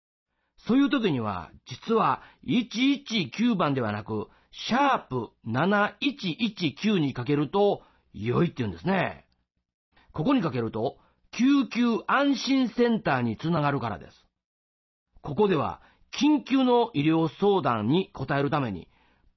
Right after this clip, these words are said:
プロの医療専門家たちが待機していて、二十四時間三百六十五日受け付けているんです。この方々は、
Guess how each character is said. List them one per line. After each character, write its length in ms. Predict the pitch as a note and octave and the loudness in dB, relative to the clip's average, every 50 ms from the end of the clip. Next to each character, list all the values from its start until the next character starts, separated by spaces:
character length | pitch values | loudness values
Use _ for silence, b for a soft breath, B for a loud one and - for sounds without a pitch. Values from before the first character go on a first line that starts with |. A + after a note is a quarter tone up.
| _ | _
プ 100 | - C#4 | 0 2
ロ 160 | E4+ E4 C#4+ B3 | 4 4 4 4
の 180 | G#3 E3+ - | 2 2 0
医 80 | - F#3+ | 0 0
療 260 | F3+ G3+ F#3+ F#3+ F#3+ | 2 2 2 2 2
専 160 | - F#3 F#3 | 0 0 0
門 200 | F#3 F3+ F3+ F3 | 2 0 0 0
家 100 | E3 F3 | -2 -2
た 120 | C#3+ C3 B2 | -4 -4 -4
ち 100 | - A2+ | -6 -6
が 120 | B2 A#2+ - | -8 -6 -6
待 220 | - A#2 A#2 G#2+ | -6 -6 -6 -6
機 100 | A2+ C3 | -6 -8
し 100 | A#2+ - | -6 -4
て 80 | - D3 | -2 -2
い 100 | C3+ G2+ | -2 -2
て、 220 | A#2+ F#2 - - b b b b b b b b b | -6 -8 -10 -12 b b b b b b b b b
二 280 | G#2 C3 G3 D4 C#4+ | 0 2 2 2 2
十 80 | C4 D4+ | 2 2
四 340 | C#4 B3 G#3+ F#3 E3+ F3+ F3+ | 2 2 2 2 2 2 0
時 140 | E3 F3 | -2 -4
間 260 | - D#3+ C#3+ B2+ A#2+ G#2+ | -4 -2 -2 -2 -2 -4
三 280 | - B2 D#3 A#3+ C#4 C4+ | -4 0 2 2 4 4
百 240 | C#4+ A3+ F3 F3+ | 2 2 0 0
六 260 | E3+ F#3+ F#3+ F#3 G#3 F#3 | 0 0 0 0 0 0
十 160 | E3 F#3 E3+ | 0 -2 0
五 140 | E3+ F3 D3 | 0 0 0
日 400 | C3 A#2+ G2+ - A#2 A#2 - b b b b b | -2 -4 -4 -6 -6 -6 -8 b b b b b
受 240 | - C#3 C#3 - D#3+ | -8 -6 -2 0 0
け 40 | D#3 | 0
付 160 | - - E3+ E3 | 0 -2 -2 0
け 20 | |
て 80 | E3 D#3 | 2 2
い 80 | E3 | 2
る 80 | F#3 D#3+ | 2 2
ん 60 | B2 | 0
で 100 | G2+ - | -2 -6
す。 220 | - - _ _ _ _ _ _ _ _ _ _ _ _ _ _ _ _ _ _ _ _ _ _ _ | -14 -20 _ _ _ _ _ _ _ _ _ _ _ _ _ _ _ _ _ _ _ _ _ _ _
こ 120 | - G3+ A3+ | -2 0 0
の 80 | A#3+ | 2
方 200 | G3 A3 G#3+ G#3 | 2 0 0 0
々 220 | F#3 D#3+ C3 A#2 G#2+ | 0 0 -2 -2 -2
は、 280 | A#2 B2 A#2 G#2+ - | 0 0 -2 -2 -6